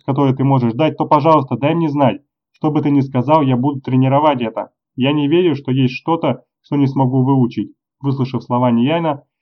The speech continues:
Таньяо был в хорошем настроении после того, как слова Нияна тронули его сердце.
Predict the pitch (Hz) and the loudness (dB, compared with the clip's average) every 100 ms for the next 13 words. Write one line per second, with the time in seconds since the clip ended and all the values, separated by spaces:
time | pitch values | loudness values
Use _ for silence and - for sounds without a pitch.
0 | _ - 180 165 170 147 139 147 139 135 | _ -4 0 4 4 4 2 0 0 0
1 | 143 135 120 117 127 131 113 104 131 123 | 0 0 0 0 0 2 2 0 -4 -2
2 | 110 107 123 151 135 131 117 113 113 107 | -4 -2 -2 -2 -4 -4 -4 -2 -2 -2
3 | 127 127 120 120 113 107 107 104 104 - | 0 0 -2 -2 -2 -4 -6 -6 -8 -6
4 | 101 - 101 | -8 -8 -16